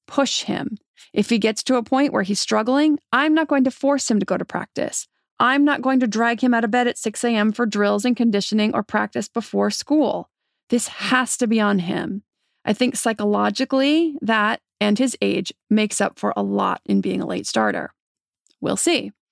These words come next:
Right now, our plan is actually six A M every weekday before school, twenty minutes of conditioning, twenty minutes of drills at the courts. We just started it this week,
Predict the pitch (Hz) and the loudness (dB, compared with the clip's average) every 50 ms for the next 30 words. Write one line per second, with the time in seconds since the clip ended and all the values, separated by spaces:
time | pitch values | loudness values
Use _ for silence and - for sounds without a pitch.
0 | _ _ _ _ _ - 196 233 254 - 240 240 226 214 233 262 285 285 - - | _ _ _ _ _ -2 0 0 2 2 2 2 2 2 2 0 0 -2 -2 -2
1 | 262 254 262 269 262 - - 208 214 226 233 - - 220 233 - - 262 240 - | 0 0 0 0 0 0 0 0 0 0 0 -2 -2 -4 -2 -2 -2 -2 -2 -2
2 | - 240 233 - - 254 247 240 240 247 240 247 240 254 247 233 254 240 - - | -2 -4 -4 -2 -2 0 0 2 2 2 0 2 2 0 2 2 0 -2 0 0
3 | 269 269 285 269 - 233 - - 214 208 214 - - - 254 233 226 233 - _ | 0 0 0 0 -2 -4 -2 -2 -2 -2 -2 -2 -2 0 0 0 0 0 -4 _
4 | - - - 208 202 214 233 240 233 240 240 247 240 - 269 254 - - 277 254 | -8 -2 0 0 2 2 4 4 4 4 2 0 0 -2 -4 -2 0 0 2 2
5 | 254 240 - 254 240 240 240 240 - - - - 226 220 214 214 214 226 233 240 | 2 0 0 0 2 2 2 0 -2 -4 -6 -2 0 2 2 4 2 2 2 0
6 | 214 - 254 208 214 208 208 208 202 190 208 - 202 - - - - - - - | 0 -2 -2 0 0 2 2 2 0 0 -2 -4 -6 -4 -2 -4 -4 -4 -4 -6
7 | - - - _ _ _ _ _ _ _ _ _ _ _ _ _ - 226 226 190 | -6 -6 -6 _ _ _ _ _ _ _ _ _ _ _ _ _ 0 2 2 2
8 | - 233 226 226 220 - - 240 226 226 226 254 269 - 262 262 - - 247 254 | 2 2 2 2 0 0 0 0 0 0 0 -2 0 0 -2 -2 0 2 2 4
9 | 262 285 311 - - - - | 4 2 2 0 -4 -10 -8